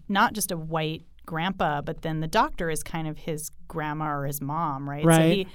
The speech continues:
Speaker 1: so it's, like, basically rebuilding a family for two people of color with white parents this time.
Speaker 2: Kind of. I mean,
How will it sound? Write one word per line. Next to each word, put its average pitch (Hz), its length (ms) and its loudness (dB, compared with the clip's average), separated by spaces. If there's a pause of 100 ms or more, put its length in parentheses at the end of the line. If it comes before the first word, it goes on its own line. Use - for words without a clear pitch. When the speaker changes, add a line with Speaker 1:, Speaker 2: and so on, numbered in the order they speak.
(120)
Speaker 1:
so 226 120 2
it's, 214 120 2
like, 196 160 2
basically 208 520 2
rebuilding 190 800 2
a 160 40 -4
family 160 600 -4
for - 160 -10
two 262 600 4
people 180 260 2
of 170 100 -2
color 165 500 4
with 156 240 -4
white 160 360 -4
parents 135 420 -4
this 160 200 -6
time. 143 300 -6
Speaker 2:
Kind 480 380 8
of. 135 500 10
I 196 80 4
mean, 220 400 6